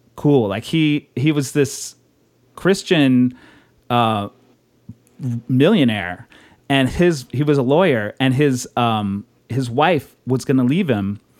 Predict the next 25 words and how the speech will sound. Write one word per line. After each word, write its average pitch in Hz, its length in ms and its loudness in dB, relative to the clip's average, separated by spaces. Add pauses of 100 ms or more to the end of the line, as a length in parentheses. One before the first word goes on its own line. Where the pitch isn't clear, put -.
(260)
because, 127 600 0
uh, 107 420 -4 (240)
he 135 360 -4 (160)
was 123 300 -2
devoting 139 420 0
all 123 140 2
his 113 120 -4
time 123 260 0
to 117 120 -8
his 110 120 -4
work, 160 400 -2 (100)
and 107 320 -4 (280)
she - 220 -4
didn't 120 140 0
like 156 180 -2
that. 87 220 -10 (380)
He 202 480 -2 (960)
went 147 440 0
and 151 140 -2
found 139 380 0
her. 117 280 -2 (760)
They 143 320 2
decided 139 480 2
to 135 100 -2
rebuke 131 460 0